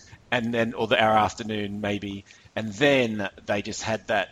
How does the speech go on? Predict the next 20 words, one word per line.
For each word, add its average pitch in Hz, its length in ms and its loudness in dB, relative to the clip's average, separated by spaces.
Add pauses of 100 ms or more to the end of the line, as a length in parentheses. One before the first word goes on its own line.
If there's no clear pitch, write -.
(240)
I, 127 140 0
I, 139 260 -4
it's 139 180 -8
kind 165 200 -2
of 127 120 -2
punctuated 120 580 -2
throughout 120 440 0
this, - 360 -6
this - 280 -12
whole 127 240 -2
series 107 460 -6
this 98 240 -10
year. 87 320 -8 (100)
Um, 98 420 -2 (420)
they 117 120 -2
just 123 200 -4
had 117 180 -2
that, 117 260 -2
you 123 60 -6
know, 95 180 -6